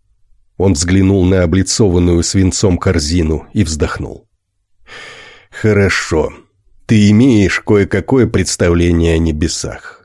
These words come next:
Значит, тебе, скорее всего, известно, что звёзды — это далёкие солнца, некоторые с вращающимися вокруг них иными мирами. В некоторых из них есть развитые формы жизни».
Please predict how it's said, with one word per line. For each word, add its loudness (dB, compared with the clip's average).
Значит, -2
тебе, 0
скорее 0
всего, 2
известно, 0
что -2
звёзды — 0
это 0
далёкие 2
солнца, -6
некоторые 2
с -2
вращающимися 0
вокруг 0
них 2
иными 4
мирами. 0
В -4
некоторых 0
из 2
них 0
есть 0
развитые 2
формы 2
жизни». -4